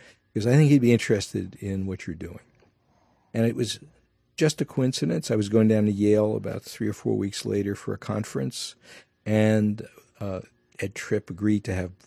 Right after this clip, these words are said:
seven A M breakfast with me before the conference began, and we shook hands on a contract over breakfast.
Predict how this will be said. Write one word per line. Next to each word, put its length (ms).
seven 420
A 220
M 300
breakfast 420
with 220
me 220
before 260
the 80
conference 420
began, 800
and 380
we 160
shook 260
hands 540
on 160
a 60
contract 680
over 280
breakfast. 640